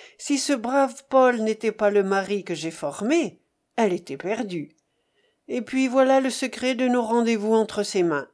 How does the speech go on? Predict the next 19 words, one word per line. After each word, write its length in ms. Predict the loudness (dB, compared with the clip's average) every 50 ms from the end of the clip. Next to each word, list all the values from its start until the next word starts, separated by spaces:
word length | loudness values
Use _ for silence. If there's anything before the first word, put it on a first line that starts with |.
| _ _ _ _ _ _ _ _ _ _
Il 160 | -10 -8 -2
va 160 | 4 4 4 4
falloir 420 | 4 0 0 2 0 0 -2 -2
quitter 380 | -6 -10 -10 -6 -2 -2 2 4
la 120 | 2 2
rue 180 | 2 0 -2 -2
du 120 | 0 0
Mont-Thabor. 760 | 0 0 0 -2 -4 -8 -4 -2 0 0 0 -2 -6 -14 -20 _ _ _ _ _ _ _ _ _ _ _ _ _
Non, 260 | -4 -4 -4 -4 -10 -16 -20 -20 -20 _
ce 200 | _ -12 -8 -8
garçon-là 840 | -8 -6 2 4 4 4 4 0 -2 0 0 2 4 4 4 4 2
est 240 | -2 -4 -6 _ 0
inhabitable. 920 | 2 2 2 0 -4 -4 -4 -4 -6 -2 -4 -4 -4 -4 -10 -14 -20 -20 _ _ _ _ _ _ _ _ _ _ _ _ _ _ _ _ _ _ _ _ _ _ _ _ _ _ _ _ _
C'était 340 | -4 -4 -2 0 4 2 2
une 220 | 2 4 2 2
de 100 | 2 2
ses 300 | -2 -2 -4 -4 -2 -2
expressions 560 | -4 -6 -6 -10 -8 -8 -6 -6 -4 -4 -4 -4
favorites. 720 | -2 -2 -2 -2 -2 -6 -8 -8 -10 -12 -14 _ -16 -16